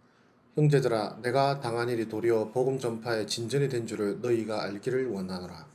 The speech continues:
이러므로 나의 매임이 그리스도 안에서 모든 시대함과 그 밖에 모든 사람에게 나타났으니 형제 중 다수가 나의 매임으로 말미암아 주 안에서 신뢰함으로 겁없이 하나님의 말씀을 더욱 담대히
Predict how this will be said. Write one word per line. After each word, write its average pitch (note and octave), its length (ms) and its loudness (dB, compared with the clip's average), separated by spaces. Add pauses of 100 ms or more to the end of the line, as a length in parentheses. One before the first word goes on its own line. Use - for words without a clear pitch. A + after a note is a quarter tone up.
(680)
이러므로 D3 340 8
나의 C3 240 4
매임이 B2 580 2
그리스도 A#2+ 400 0
안에서 A2 400 -2
모든 A#2+ 320 4
시대함과 G#2 800 0
그 A#2 100 -2
밖에 A2+ 500 -4 (320)
모든 C3 240 4
사람에게 B2+ 440 2
나타났으니 A2+ 760 -6 (460)
형제 D#3 280 4
중 C#3 260 0
다수가 A#2+ 480 -2
나의 B2 260 0
매임으로 C3 440 0
말미암아 G#2 720 -6
주 - 160 -4
안에서 A2 260 -2
신뢰함으로 A#2 680 -4 (460)
겁없이 A#2+ 460 2
하나님의 C#3+ 380 6
말씀을 G#2+ 520 0
더욱 A2+ 240 -2
담대히 A#2+ 520 0